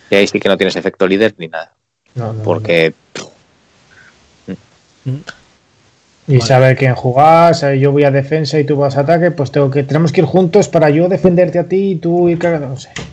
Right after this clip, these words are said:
Speaker 2: Tienes que saber mucho todo, de todo el bicho.
Speaker 3: Muy bien.
Speaker 2: Para otro
Speaker 3: Vale.
Speaker 2: día, para otro capítulo.
Speaker 3: Eso es.
Speaker 1: No, creo que de Spirit Island ya he hablado.
Speaker 3: Hablaste
Speaker 1: Eso es.
Speaker 3: tú, sí, Alija.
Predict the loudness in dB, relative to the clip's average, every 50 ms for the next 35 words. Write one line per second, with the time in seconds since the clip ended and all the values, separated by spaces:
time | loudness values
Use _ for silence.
0 | -20 -12 -8 -8 -8 -6 -4 -2 -2 0 -2 -2 -2 0 0 0 2 2 0 0
1 | 0 -4 -6 -6 -10 -10 -12 -8 -8 -8 -8 -6 -6 -6 -6 -6 -10 -12 -14 -20
2 | -20 _ _ _ _ _ _ _ _ _ -20 _ _ _ _ _ _ _ _ _
3 | _ _ _ _ _ _ _ _ -12 -10 -10 -10 -12 _ _ _ _ _ _ _
4 | _ _ _ _ _ _ _ _ _ _ _ _ _ _ -20 _ _ -20 _ _
5 | -2 -2 0 2 0 0 0 -4 -4 -4 -4 -2 -2 -4 -4 -6 -8 -8 -10 -10
6 | -12 _ -8 -6 -6 -6 -8 -8 -10 -12 -16 -20 -20 -20 -8 -6 -4 -2 0 0
7 | 2 2 0 0 0 -2 -2 0 2 2 4 4 4 2 0 -4 -2 0 2 2
8 | 2 0 0 -2 -4 -4 -4 -4 -6 -6 -10 _ _ _ _ _ -10 -8 -8 -6
9 | -8 -8 -6 -6 -6 -6 -6 -6 -6 -6 -6 -6 -6 -6 -6 -6 -8 -8 -16 _
10 | _ _ _ -12 -12 -10 -10 -10 -12 -14 -14 -18 -20